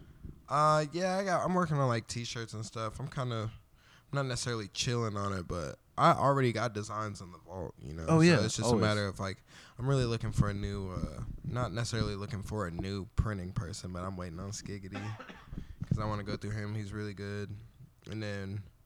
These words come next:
Speaker 1: you know, I'll probably have some shit to lay people over, but I'm kinda just, I'm fo-, I'm in music mode right now, so I'm doing that, and I'll put out new, uh, G Gallery stuff when,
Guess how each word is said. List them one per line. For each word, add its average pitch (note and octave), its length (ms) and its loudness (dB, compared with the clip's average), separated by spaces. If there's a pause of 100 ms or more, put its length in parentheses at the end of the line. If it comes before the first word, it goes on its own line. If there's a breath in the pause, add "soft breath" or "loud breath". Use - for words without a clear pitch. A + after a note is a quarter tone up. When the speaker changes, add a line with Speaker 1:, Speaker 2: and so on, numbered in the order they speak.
(680 soft breath)
Speaker 1:
you A2+ 80 -2
know, G#2+ 100 0
I'll A#2 200 2
probably A2+ 280 2
have A2 220 -4
some G#2+ 120 -8
shit G2+ 220 -8
to G2+ 60 -14
lay G#2 180 -6
people F#2 320 -4
over, G2 340 -8
but E2+ 300 -14 (600)
I'm A#2 160 -8
kinda G#2 260 -10
just, G2 220 -10 (500)
I'm D3+ 80 -6
fo-, C3+ 200 -4
I'm C#3+ 300 -6 (140)
in G#2 160 -12
music A#2 280 -8
mode A2 220 -8
right G#2 180 -8
now, G#2 280 -10
so G#2+ 340 -10 (840 loud breath)
I'm C3 100 -10
doing A#2+ 240 -6
that, A#2+ 400 -2
and G#2+ 400 -10
I'll A2+ 160 -4
put A#2 200 0
out G#2+ 280 -6 (340)
new, G#2+ 640 -4
uh, G2+ 220 -8
G G#2+ 260 -8
Gallery G2+ 460 -8
stuff G2+ 420 -8
when, G2 300 -10